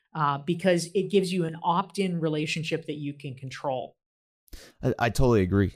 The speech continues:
Speaker 2: I think it's like email is forty percent more likely to make a sale than social media still to this day, which is fascinating.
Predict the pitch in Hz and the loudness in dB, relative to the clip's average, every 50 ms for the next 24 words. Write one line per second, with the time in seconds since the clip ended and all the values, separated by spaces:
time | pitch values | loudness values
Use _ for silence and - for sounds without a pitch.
0 | - - 98 - - 104 101 95 - - 90 92 - - - 117 113 104 104 101 | -6 -6 -4 0 2 2 2 2 0 0 -4 -4 -4 -2 0 2 4 4 6 4
1 | 98 95 92 87 - - - - 120 104 95 - - - 107 95 92 90 87 87 | 4 4 2 2 0 -2 -2 0 2 2 4 2 2 0 0 0 0 0 -2 -2
2 | 87 87 87 87 87 - - 90 90 85 85 - - 90 87 90 87 - - 87 | -2 0 0 0 -2 -2 -2 -2 -2 -2 -4 -4 -4 -4 -2 -2 -4 -4 -6 -6
3 | - - - 92 87 90 90 85 85 - - 101 90 - - - 87 90 92 92 | -4 0 2 2 2 2 0 0 -2 -2 0 -2 0 0 -2 -4 -2 -2 0 0
4 | 87 90 90 87 - - - - - - 170 180 147 - - - - - - 107 | 0 0 -2 -4 -4 -4 -4 -4 0 2 2 2 0 -2 -6 -16 -6 -2 -2 0
5 | 101 98 101 - - - 127 131 - - - - - - 98 - - - 101 101 | 2 2 0 0 -2 -2 -2 -4 -4 -6 -8 -10 -8 -8 -10 -10 -2 -2 0 0
6 | 104 113 117 - 98 92 85 82 - 85 85 - | 0 -2 -2 -2 -2 -2 -2 -2 -4 -4 -6 -6